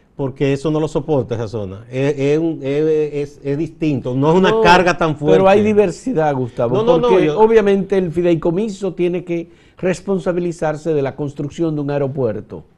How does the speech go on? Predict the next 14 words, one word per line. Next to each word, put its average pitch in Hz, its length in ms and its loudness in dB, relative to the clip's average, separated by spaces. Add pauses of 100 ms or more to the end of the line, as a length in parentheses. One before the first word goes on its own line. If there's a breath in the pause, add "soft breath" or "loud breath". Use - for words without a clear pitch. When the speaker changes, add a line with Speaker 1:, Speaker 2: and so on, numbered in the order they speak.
(300 soft breath)
Speaker 2:
en 135 140 -4
primer 135 240 0
lugar. 113 340 0
Eso 170 200 -4
es 190 120 -10
un 208 140 -2
tema 180 480 -2
Speaker 1:
Sí. - 180 -8 (120)
Speaker 2:
importante 147 600 -2
de 165 80 6
infraestructura. 139 840 -2 (380 soft breath)
Mejorar 202 460 2
las 208 140 -6
carreteras, 139 880 0